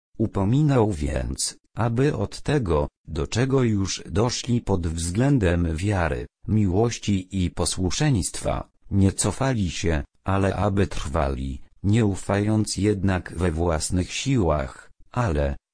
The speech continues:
jak wyraził w tym wierszu, aby stali w Panu,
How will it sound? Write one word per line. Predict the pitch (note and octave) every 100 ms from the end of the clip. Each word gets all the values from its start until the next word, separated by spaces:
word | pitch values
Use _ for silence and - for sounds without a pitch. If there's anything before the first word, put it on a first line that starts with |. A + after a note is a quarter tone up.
| -
jak | F2 E2 E2
wyraził | F2 F#2+ C3+ B2 G#2+ F#2+
w | -
tym | - D3 B2+
wierszu, | F2 F#2+ F2+ - - - - -
aby | G2+ A#2+ A2 F2+
stali | - - B2+ G#2+
w | E2 -
Panu, | F2+ D2+ B1 A#1